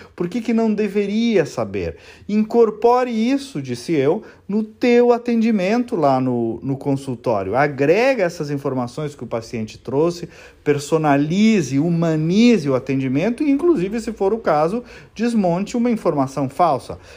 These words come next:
Mas é, vejam, uma nova correlação em todas as áreas do conhecimento. Alguns tronos do conhecimento exclusivo acabaram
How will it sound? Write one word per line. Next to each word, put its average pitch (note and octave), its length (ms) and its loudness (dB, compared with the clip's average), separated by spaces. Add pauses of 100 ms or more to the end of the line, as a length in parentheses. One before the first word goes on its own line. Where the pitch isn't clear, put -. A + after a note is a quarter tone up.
(140)
Mas B2 240 -2
é, G#3+ 380 2
vejam, E3+ 440 0
uma D#3 220 0
nova G3 640 0
correlação D3 1040 -2 (380)
em F3 200 0 (180)
todas B3+ 420 2
as G3+ 240 0
áreas D3 400 0
do C#3 140 -8
conhecimento. E3 920 -2 (340)
Alguns E3+ 440 -2
tronos F#3 680 2
do C3 120 -8
conhecimento C#3 720 -2
exclusivo F3+ 580 -4
acabaram C4 600 0